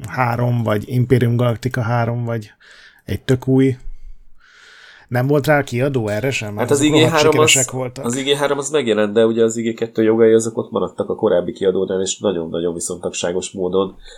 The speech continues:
Speaker 1: Igen, de
Speaker 2: szintén
Speaker 1: hogy, hogy a Dark,
Speaker 2: <laughs> magyar
Speaker 1: a
Speaker 2: fejlesztővel.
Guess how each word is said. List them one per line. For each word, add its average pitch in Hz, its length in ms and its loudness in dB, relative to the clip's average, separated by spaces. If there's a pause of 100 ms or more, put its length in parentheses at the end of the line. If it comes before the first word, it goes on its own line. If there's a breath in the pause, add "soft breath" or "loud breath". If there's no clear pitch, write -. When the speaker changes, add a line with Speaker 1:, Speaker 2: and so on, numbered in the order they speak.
(140 loud breath)
Speaker 1:
Igen, 190 320 2
de 185 60 4
Speaker 2:
szintén 175 60 4
Speaker 1:
hogy, 190 300 2
hogy 185 160 -2
a 185 80 0
Dark, 180 340 4
Speaker 2:
<laughs> 123 40 4
magyar 113 200 4
Speaker 1:
a 170 80 4
Speaker 2:
fejlesztővel. 107 800 -4